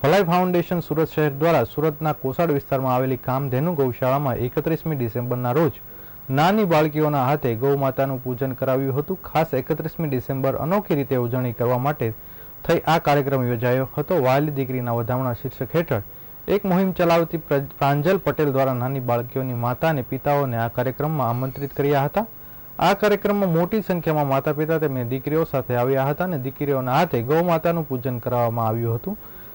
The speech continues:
ત્યારબાદ તમામ માતાઓએ પોતાના હાથે જ પોતાની દીકરીઓનું પૂજન કર્યું હતું. બેટી બચાવો બેટી પઢાઓ અંતર્ગત દીકરીઓને આગળ વધારવા માટે થઈ આ કાર્યક્રમનું આયોજન પણ કરવામાં આવ્યું હતું.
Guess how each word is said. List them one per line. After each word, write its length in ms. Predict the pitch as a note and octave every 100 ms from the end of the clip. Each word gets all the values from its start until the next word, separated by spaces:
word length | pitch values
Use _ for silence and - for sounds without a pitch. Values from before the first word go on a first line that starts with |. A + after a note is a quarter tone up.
| -
ત્યારબાદ 440 | D#3+ E3 E3 F#3 G3+ -
તમામ 240 | F#3 G#3
માતાઓએ 520 | G3+ E3 E3 F3+ F3 D#3+
પોતાના 420 | D#3 D#3 D3+ C#3+
હાથે 240 | C3+ - F#3+
જ 40 | -
પોતાની 340 | D#3+ D#3 D3+
દીકરીઓનું 520 | C3+ C3+ D3 C#3 C3+ C3
પૂજન 300 | C3+ D3 D3+
કર્યું 360 | D#3 E3 D#3
હતું. 200 | E3 G#3+
બેટી 260 | C#3 C#3 C#3+
બચાવો 420 | C3+ B2+ C#3 C3
બેટી 220 | C3+ B2+ C3+
પઢાઓ 380 | B2+ A#2+ C3+ C#3
અંતર્ગત 460 | C3 E3+ F3+ A2 - - - - - -
દીકરીઓને 480 | D#3+ G3 A3+ A#3+ G#3
આગળ 200 | E3+ E3
વધારવા 300 | E3 D#3 D#3+
માટે 360 | D#3 D3+ D#3 D3
થઈ 220 | - D#3+
આ 80 | D3
કાર્યક્રમનું 540 | - C3+ C#3 C#3+ C3
આયોજન 340 | A#2+ A#2 C3+ C#3
પણ 180 | D#3+
કરવામાં 380 | D3+ D#3+ D#3+ D#3+
આવ્યું 240 | D#3+ D#3 D#3+
હતું. 260 | F#3+ F3+